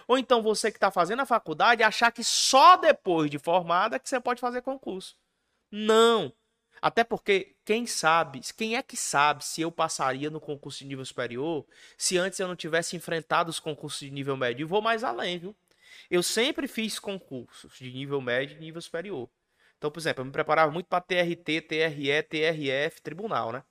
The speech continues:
E as provas, costumeiramente, eram assim, ó. Sábado era a prova de nível médio, domingo era de nível superior. Ou contrário, né? Ou então, domingo de manhã era a prova de nível médio,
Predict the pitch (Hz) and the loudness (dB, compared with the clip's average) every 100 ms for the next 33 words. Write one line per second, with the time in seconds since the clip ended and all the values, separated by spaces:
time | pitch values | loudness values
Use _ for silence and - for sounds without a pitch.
0 | _ _ - - 160 - 160 190 190 135 | _ _ -8 2 2 2 0 2 0 -4
1 | - 175 180 170 165 151 135 147 127 120 | -8 -10 -2 2 2 0 -4 -2 -2 -2
2 | 180 - 123 110 _ - - _ - 175 | -4 -6 -6 -8 _ -20 -20 _ 0 4
3 | 165 135 127 131 - 131 131 131 131 151 | 6 4 2 0 0 -2 -2 -8 -6 -6
4 | 180 175 202 202 202 175 160 180 185 185 | -2 -2 -2 -6 -8 -6 -8 -2 0 0
5 | 170 170 175 - 196 202 135 - 240 269 | -2 -8 -10 -4 -4 -2 -4 0 0 0
6 | 285 _ - 240 165 117 120 127 175 _ | -6 _ -12 -6 0 0 -2 -12 -14 _
7 | _ - 185 185 185 135 131 160 175 180 | _ -2 -2 2 0 0 -4 -4 -4 -4
8 | 165 160 160 147 143 143 139 135 135 135 | -4 -2 0 2 2 2 0 -2 -8 -8
9 | 139 175 180 202 226 220 | -6 -2 2 2 0 -8